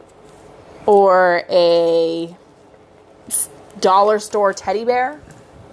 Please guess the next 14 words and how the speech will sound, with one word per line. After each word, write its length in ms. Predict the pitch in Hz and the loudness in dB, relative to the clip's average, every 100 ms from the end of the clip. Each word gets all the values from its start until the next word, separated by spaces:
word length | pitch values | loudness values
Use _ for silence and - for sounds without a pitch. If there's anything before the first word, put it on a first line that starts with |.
| - - - - - - | -20 -20 -20 -20 -20 -4
or 640 | - 226 220 208 202 196 - | 2 4 6 4 2 -2 -4
a 540 | 208 202 202 196 190 220 277 _ _ - - | -4 -4 -4 -8 -10 -14 -20 _ _ -20 -20
fifty 360 | - 302 302 | -14 -10 -6
cent 280 | 320 320 277 | -4 -4 -4
card 340 | - 302 311 311 | -2 0 0 -2
from 160 | 285 | -10
the 60 | 208 | -4
dollar 240 | 180 - | -4 -4
store. 360 | - - - - - - - - - - - - - | -10 -16 -18 -20 -20 -20 -20 -20 -20 -20 -20 -16 -4
You 60 | |
know 80 | 294 | -2
what 80 | 285 | 0
I 60 | |
mean? 260 | 269 254 285 | 0 -2 -6